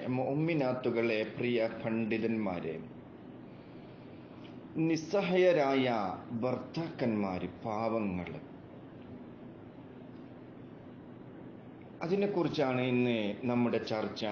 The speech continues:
ഹദീസ് പൂർണ്ണമായി, ക്ലാസ് പൂർണ്ണമായി കേൾക്കാൻ ശ്രമിക്കുക. ഇമാം തുർമദി റഹ്മത്തുള്ളാഹി അലൈഹിയാണ് ഹദീസ് നിവേദനം.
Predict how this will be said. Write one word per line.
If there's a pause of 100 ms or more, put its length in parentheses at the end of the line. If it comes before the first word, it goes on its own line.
ഹദീസ്
പൂർണ്ണമായി,
ക്ലാസ്
പൂർണ്ണമായി
കേൾക്കാൻ
ശ്രമിക്കുക. (1120)
ഇമാം
തുർമദി
റഹ്മത്തുള്ളാഹി
അലൈഹിയാണ്
ഹദീസ്
നിവേദനം.